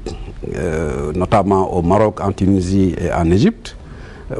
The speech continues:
bon, peut-être que cela peut être à l'origine, euh, pour certains, de croire qu'au Sénégal, le printemps, euh, arabe a un effet. Mais, euh, même s'il a un effet, l'effet est,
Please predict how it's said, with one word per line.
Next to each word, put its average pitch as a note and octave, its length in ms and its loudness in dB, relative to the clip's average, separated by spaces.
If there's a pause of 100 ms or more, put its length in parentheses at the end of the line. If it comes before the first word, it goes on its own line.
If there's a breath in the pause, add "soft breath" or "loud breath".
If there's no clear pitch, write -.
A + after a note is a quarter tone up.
bon, A#1+ 320 -2
peut-être C#3+ 340 2
que - 140 -10
cela D3+ 240 4
peut A#2 160 0
être A#2+ 400 2
à G2+ 80 2
l'origine, C3 440 4 (580 loud breath)
euh, F2+ 460 0 (140)
pour B2+ 100 4
certains, E3+ 500 2 (180)
de F#2 100 2
croire C3+ 400 4
qu'au B2+ 540 2
Sénégal, A#2+ 680 4
le A2 60 4
printemps, G#2+ 480 2
euh, F#2 400 -2
arabe G#2+ 280 4 (400)
a G#2 220 4
un A#2+ 120 6
effet. B2+ 280 2 (720 loud breath)
Mais, C#3 580 6
euh, F#2+ 960 4
même D#3 200 6
s'il D#3 200 4
a C3+ 160 4
un B2 140 4
effet, D3+ 260 4
l'effet C3 420 2
est, A#2 60 0